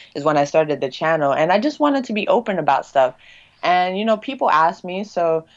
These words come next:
I don't, you know, people are like, "Oh, keep it to yourself, keep it to yourself." But, you know, it's, it's a real thing. People struggle with, you know, losing, and people struggle with, "Oh, how am I gonna get back on top?" And,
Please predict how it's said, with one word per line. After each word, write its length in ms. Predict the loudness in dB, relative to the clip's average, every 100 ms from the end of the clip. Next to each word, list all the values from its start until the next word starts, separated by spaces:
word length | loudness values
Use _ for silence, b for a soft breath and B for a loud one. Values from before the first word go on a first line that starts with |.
| b b b
I 100 | 2
don't, 220 | 2 0
you 120 | -6 -4
know, 120 | -4
people 260 | -6 -2
are 60 | 0
like, 160 | 0 -4
"Oh, 120 | -8
keep 220 | -8 -10 -8
it 60 |
to 80 | -6
yourself, 340 | -6 -2 -4 -4
keep 200 | -10 -6
it 60 |
to 100 | -4
yourself." 400 | -2 4 4 4
But, 320 | 4 4 4 0 B B B B
you 80 | 4
know, 140 | 4
it's, 380 | 4 0 -6 -8 -2
it's 240 | -2 0
a 80 | -2
real 240 | 2 2 0
thing. 280 | -4 -4 -4
People 280 | -4 -4
struggle 420 | -2 0 2 0 0
with, 280 | 0 0 -8
you 120 | -4
know, 120 | -2 -2
losing, 500 | -2 -2 0 0 0
and 80 | -2
people 240 | -4 -6
struggle 400 | 2 2 4 2
with, 240 | 4 2 2
"Oh, 160 | 0 0
how 180 | 0 0
am 60 | 0
I 60 |
gonna 160 | -2 -2
get 140 | 0
back 200 | 2 0
on 140 | -2 -2
top?" 360 | 0 0 0 -2
And, 400 | -2 -2 -6